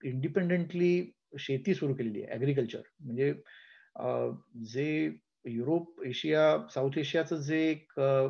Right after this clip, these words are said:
वेगळं culture आहे की agriculture जे सुरू झालंय हे जवळपास, अ, अ, आजूबाजूच्या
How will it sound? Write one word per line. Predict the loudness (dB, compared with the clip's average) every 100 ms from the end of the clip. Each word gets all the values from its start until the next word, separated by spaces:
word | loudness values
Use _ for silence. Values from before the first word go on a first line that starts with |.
| -2
वेगळं | -6 0 0
culture | 2 0 0 0
आहे | 0 -4 -16 -8
की | -4 -4 -4 -10 _ -12
agriculture | -6 -2 2 2 4 4
जे | 6
सुरू | 4 2 2
झालंय | 4 4 2 -2 -10
हे | -6 -4
जवळपास, | 0 0 2 4 4 0 -2
अ, | 2 2 2 -6 -20 -20 -20 _ -20 -20 -6
अ, | -2 0 -2 -6 -6
आजूबाजूच्या | -4 0 0 0 4 6